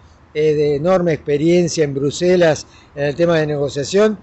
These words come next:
que Europa siempre marca como el liderazgo que después copian muchos países, ¿no? Eso es importante tenerlo en cuenta. Bueno, las asociaciones de productores, ¿no?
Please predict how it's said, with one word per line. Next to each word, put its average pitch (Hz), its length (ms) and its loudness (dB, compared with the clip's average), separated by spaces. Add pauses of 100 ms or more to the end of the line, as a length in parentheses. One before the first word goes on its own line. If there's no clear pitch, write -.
(340)
que 170 60 0
Europa 185 480 6
siempre 190 420 0
marca 185 600 2
como 165 480 2 (340)
el 165 180 2
liderazgo 196 720 4
que 160 120 2
después 165 320 2
copian 214 420 2
muchos 175 360 -2
países, 156 540 0
¿no? 156 200 -4
Eso 143 120 -10
es 143 60 -10
importante 160 800 -2 (440)
tenerlo 170 760 4 (200)
en 165 160 -2
cuenta. 143 320 -2
Bueno, 170 180 4
las 156 120 4
asociaciones 165 460 2
de 180 40 0
productores, 160 800 2
¿no? 190 280 2